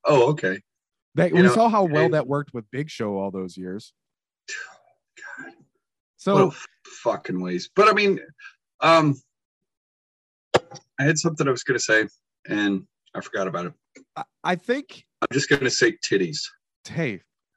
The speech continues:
Speaker 2: everybody loves those. Uh, so I think the consensus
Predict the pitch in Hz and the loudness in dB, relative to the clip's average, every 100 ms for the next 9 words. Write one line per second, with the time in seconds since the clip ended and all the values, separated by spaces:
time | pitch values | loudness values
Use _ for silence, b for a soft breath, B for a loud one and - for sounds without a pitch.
0 | - 156 135 113 107 110 101 123 131 117 | -4 -2 0 -2 -2 -4 -6 -4 -4 -4
1 | 120 - - 147 156 147 - _ - 214 | -8 -18 -10 -4 -2 -2 -4 _ -4 0
2 | 208 - 190 - 277 - 196 180 160 151 | 0 -2 -6 -6 -10 -6 -6 -6 -10 -8
3 | 208 208 147 139 127 | -10 -8 -8 -8 -12